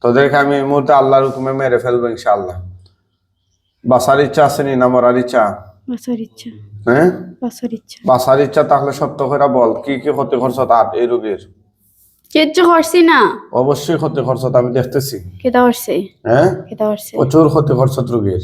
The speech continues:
Speaker 2: কেদা করছে?
Speaker 1: আপনারা দেখতেছেন এই বন্ড জিনদেরকে আমরা আটক করছি। ওরা রুগীরা অনেক কষ্ট করছে, কষ্ট দিছে,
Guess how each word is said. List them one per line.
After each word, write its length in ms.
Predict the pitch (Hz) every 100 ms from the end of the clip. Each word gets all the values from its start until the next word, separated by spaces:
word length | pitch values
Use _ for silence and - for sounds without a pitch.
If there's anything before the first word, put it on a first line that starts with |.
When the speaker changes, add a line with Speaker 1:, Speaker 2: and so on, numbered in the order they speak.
| - -
Speaker 2:
কেদা 180 | 233 226
করছে? 340 | 220 - 220 220 - - _ _ _ _ _ _ _ _ - 156
Speaker 1:
আপনারা 440 | 151 135 139 143 151
দেখতেছেন 680 | 147 135 - 139 147 143 - - - _ _ _ _ _ -
এই 460 | 135 127 127 123 127
বন্ড 340 | 135 139 139
জিনদেরকে 520 | 135 135 123 135 135
আমরা 220 | 139 127 127
আটক 360 | 113 123 110
করছি। 360 | 123 113 - - - _ _ _ _ _ _
ওরা 240 | 123 120 123
রুগীরা 400 | 120 120 120 123
অনেক 200 | 123 123
কষ্ট 260 | - 123 -
করছে, 640 | 120 117 127 147 - - _ 117 -
কষ্ট 280 | 123 117 127
দিছে, 680 | 120 120 143 147 151 -